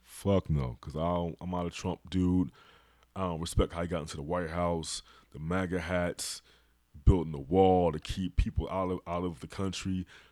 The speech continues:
'Cause keep it real, if you know the history of, of this country, Mexico had land up in the United States, Texas, California, all that shit.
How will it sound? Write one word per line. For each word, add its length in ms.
'Cause 240
keep 180
it 80
real, 480
if 120
you 80
know 60
the 80
history 260
of, 80
of 140
this 140
country, 520
Mexico 1000
had 360
land 840
up 260
in 180
the 80
United 540
States, 880
Texas, 580
California, 880
all 360
that 200
shit. 560